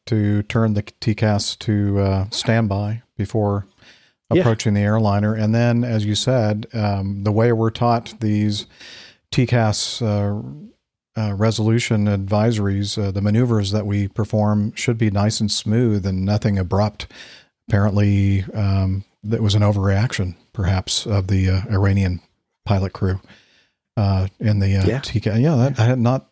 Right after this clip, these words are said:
Speaker 1: thought of the, uh, the whole T cas, uh, aspect of this, but, uh, that makes a lot of sense.
Speaker 2: Having said that, if the,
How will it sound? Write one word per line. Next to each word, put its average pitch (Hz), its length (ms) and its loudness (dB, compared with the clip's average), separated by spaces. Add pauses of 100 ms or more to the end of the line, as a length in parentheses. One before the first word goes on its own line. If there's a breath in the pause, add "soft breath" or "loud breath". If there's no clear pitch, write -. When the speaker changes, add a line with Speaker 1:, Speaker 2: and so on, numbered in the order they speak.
(120)
Speaker 1:
thought 120 280 2
of 101 260 0
the, 101 220 2
uh, 98 260 0
the - 120 -2
whole 107 200 0
T 110 220 -2
cas, 98 420 0
uh, 98 220 -2
aspect 104 480 -2
of 90 100 -4
this, 95 220 -4
but, - 280 -4
uh, 98 160 -2
that 110 200 -4
makes 101 160 -4
a - 40 -4
lot 101 140 0
of 98 80 0
sense. 104 400 -4 (1800 loud breath)
Speaker 2:
Having 156 240 -2
said 190 260 0
that, 160 400 0
if 143 240 0
the, 147 120 -2